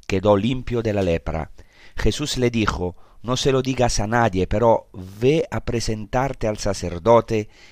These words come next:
y entrega la ofrenda que mandó Moisés,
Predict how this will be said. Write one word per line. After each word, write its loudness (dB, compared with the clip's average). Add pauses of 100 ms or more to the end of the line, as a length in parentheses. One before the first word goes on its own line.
(120)
y 2
entrega 0
la 4
ofrenda -2
que -8
mandó -4
Moisés, -8